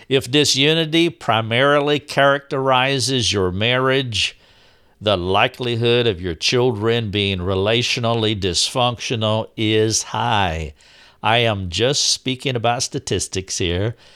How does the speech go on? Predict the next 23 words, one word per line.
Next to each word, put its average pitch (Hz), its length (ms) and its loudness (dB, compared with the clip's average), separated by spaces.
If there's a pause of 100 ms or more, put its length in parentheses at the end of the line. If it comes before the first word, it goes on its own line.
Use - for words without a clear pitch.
(340)
I'm 131 120 0
not 156 200 2
talking 165 300 2
about 151 220 2
the 143 80 -4
grace 147 340 2
of 135 140 -4
God. 147 400 2
I'll 131 120 4
talk 135 280 0
about 135 320 0
that 131 240 2
a - 40 -8
little 127 200 0
bit 131 200 2
later 127 540 2
on. 113 300 0
I'm 110 100 -4
just 117 200 -4
talking 110 280 0
about 117 240 0
statistically 127 680 -4
speaking. 92 920 -4